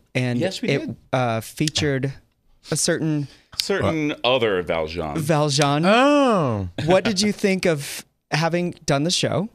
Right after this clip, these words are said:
Speaker 1: Again, on the same lines as what we were just talking about. What did you think about him in Les Mis?
Speaker 2: Oh, you're
Speaker 1: We're
Speaker 2: gonna put
Speaker 1: talking.
Speaker 2: me on
Speaker 1: We're
Speaker 2: the
Speaker 1: speaking
Speaker 2: spot
Speaker 1: of
Speaker 2: here.
Speaker 1: one Hugh Jackman.
Speaker 2: Hugh Jackman.
Speaker 3: Oh.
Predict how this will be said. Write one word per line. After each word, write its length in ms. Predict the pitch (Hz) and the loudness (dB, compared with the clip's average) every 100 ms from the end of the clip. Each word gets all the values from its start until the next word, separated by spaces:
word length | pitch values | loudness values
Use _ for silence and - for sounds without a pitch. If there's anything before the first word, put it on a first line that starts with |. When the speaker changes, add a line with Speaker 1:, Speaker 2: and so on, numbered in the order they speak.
| _ 165 | _ -2
Speaker 1:
Again, 280 | 143 131 | 0 0
on 100 | 147 | 0
the 60 | 139 | 0
same 240 | - 135 | 0 0
lines 400 | 131 127 131 - | 0 0 0 -2
as 300 | - 135 117 - | -2 -2 -2 -2
what 140 | 127 | -2
we 80 | 120 | -2
were 40 | 127 | -2
just 180 | 127 | -2
talking 120 | 131 113 | -2 -2
about. 160 | 117 - - - 131 | -6 -10 -20 -4 0
What 100 | 180 | 2
did 160 | 190 | 2
you 80 | 208 | 0
think 260 | - 196 180 | 0 -2 0
about 440 | 165 156 139 - - - - - | 2 0 -2 -8 -20 -20 -20 -8
him 360 | 151 151 165 160 - - | -4 -2 0 -2 -4 -4
in 420 | 156 139 143 131 _ _ _ _ _ _ _ _ _ | -2 -2 -2 -6 _ _ _ _ _ _ _ _ _
Les 200 | 151 151 | -2 0
Mis? 600 | 147 147 101 - - - - | 0 -2 -4 -4 -4 -4 -8
Speaker 2:
Oh, 40 | |
you're 80 | 92 | -8
Speaker 1:
We're 60 | 90 | 0
Speaker 2:
gonna 20 | 156 | 4
put 40 | |
Speaker 1:
talking. 260 | 170 151 - | 4 4 2
Speaker 2:
me 40 | |
on 20 | 156 | 2
Speaker 1:
We're 40 | |
Speaker 2:
the 60 | - | 2
Speaker 1:
speaking 240 | 202 170 | 2 2
Speaker 2:
spot 40 | 147 | 0
Speaker 1:
of 60 | |
Speaker 2:
here. 60 | 135 | 0
Speaker 1:
one 180 | 143 139 - | 0 0 -2
Hugh 200 | - 156 | -2 0
Jackman. 380 | 131 113 107 104 | 0 -2 -4 -2
Speaker 2:
Hugh 160 | 110 | -4
Jackman. 300 | 82 62 - - | -4 -8 -4 2
Speaker 3:
Oh. 500 | 196 233 165 101 | 4 6 4 2